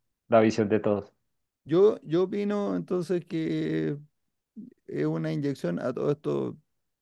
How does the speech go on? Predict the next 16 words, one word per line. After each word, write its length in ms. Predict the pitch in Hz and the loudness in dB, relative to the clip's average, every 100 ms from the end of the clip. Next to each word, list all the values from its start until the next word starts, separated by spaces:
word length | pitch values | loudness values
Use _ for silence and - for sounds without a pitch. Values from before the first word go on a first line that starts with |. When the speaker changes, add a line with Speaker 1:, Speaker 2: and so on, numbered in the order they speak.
| _ _ _ - | _ _ _ -6
Speaker 2:
Es 160 | 127 117 | -4 0
verdad 340 | 120 113 139 135 | -2 2 0 0
que 200 | 123 117 | -2 -2
en 140 | 120 113 | -2 -2
los 180 | 117 - | -4 -4
cinco 480 | 147 139 131 143 147 | -4 -2 0 2 4
árboles 500 | 135 117 113 117 - | 2 0 -2 -6 -8
que 140 | 123 120 | -8 -8
están 340 | 117 - 131 127 | -6 -4 -4 -4
publicados 680 | 123 120 117 131 131 143 | -6 -6 -4 0 0 -2
no 120 | 139 123 | -4 -4
aparece 580 | 120 120 123 - 117 | -4 -4 -4 -6 -6
nada 380 | 120 123 120 120 | -4 -2 0 0
de 80 | 123 | 0
eso, 260 | 127 170 151 | -2 -6 -6
pero 760 | 123 117 117 110 107 104 107 | -6 -4 -2 0 0 -2 -6